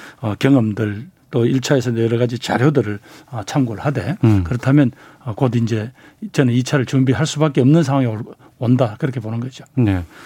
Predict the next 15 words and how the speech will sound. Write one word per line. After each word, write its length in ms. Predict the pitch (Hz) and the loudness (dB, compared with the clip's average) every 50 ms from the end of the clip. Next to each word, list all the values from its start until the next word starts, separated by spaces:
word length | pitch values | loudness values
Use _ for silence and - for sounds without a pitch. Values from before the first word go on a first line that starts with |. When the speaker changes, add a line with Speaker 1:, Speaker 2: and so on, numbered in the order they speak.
| - - - | -20 -20 -4
Speaker 2:
특히 180 | - - 240 | 0 2 4
지금 160 | 220 226 202 | 4 6 6
논란이 260 | 156 139 151 160 160 156 | 6 6 6 6 6 6
되는 220 | 147 135 143 139 | 6 8 6 6
것은 580 | 131 131 123 - 156 165 160 147 131 120 110 101 | 6 4 4 4 4 6 8 8 6 6 4 2
보편 380 | - 165 160 - 190 190 175 | 2 2 4 4 4 4 6
지원이냐 460 | 151 156 147 139 127 123 120 123 131 | 6 6 6 6 6 4 4 2 2
선별 340 | 127 - 156 170 156 156 151 | 2 4 4 4 6 6 4
지원이냐라는 640 | 127 127 120 113 107 104 104 104 101 95 98 95 90 | 4 4 4 4 4 2 2 2 2 2 2 0 0
부분이에요. 540 | - 104 98 98 90 85 78 80 92 117 - | 0 0 2 2 2 0 0 -2 0 2 4
Speaker 1:
네네, 320 | 151 143 135 113 107 110 - | 6 6 4 4 0 -2 -2
네. 160 | - 113 110 - - - - _ _ _ _ _ _ _ _ _ _ - | -2 -4 -4 -6 -12 -20 -20 _ _ _ _ _ _ _ _ _ _ 0
Speaker 2:
어떻게 300 | 107 110 - - 135 107 | 0 0 2 2 2 4
가야 160 | 104 95 90 | 4 4 2
할까요? 440 | 85 82 - - 107 131 156 156 | 0 -2 -2 -2 0 0 2 0